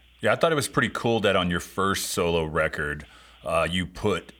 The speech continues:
a new version of Crucifix Is Now, Crucifixion Is Now on, uh, The Dwarves Are Young and Good Looking. That was really cool that you guys, you pulled that song out and put it on the Dwarves record. 'Cause I had saw you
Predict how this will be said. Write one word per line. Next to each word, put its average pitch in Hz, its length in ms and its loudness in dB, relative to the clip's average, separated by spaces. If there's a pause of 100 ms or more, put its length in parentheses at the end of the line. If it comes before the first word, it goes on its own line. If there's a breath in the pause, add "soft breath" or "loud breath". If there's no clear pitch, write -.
a 85 300 2
new 98 380 0
version 85 480 0
of 80 520 -4
Crucifix - 580 -4
Is 78 160 -8
Now, 82 380 -2
Crucifixion - 600 -2
Is 78 140 -6
Now 80 480 -4
on, 78 560 -6 (800 loud breath)
uh, 78 160 0
The 78 160 -8
Dwarves 78 360 -4
Are 78 80 -6
Young 76 300 -6
and 73 100 -8
Good 71 140 -8
Looking. 71 320 -10
That 82 140 -4
was 78 160 -10
really 73 200 -6
cool 71 300 -8
that 71 80 -12
you 71 100 -16
guys, 73 300 -8
you 87 80 -6
pulled 80 320 -6
that 76 180 -2
song 76 320 -4
out 71 200 -6
and 73 100 -10
put 78 120 -10
it 73 60 -10
on 71 140 -10
the 67 60 -12
Dwarves 71 320 -8
record. 73 340 -12 (640 loud breath)
'Cause 110 140 2
I 127 80 6
had 113 120 0
saw 110 280 2
you 92 380 0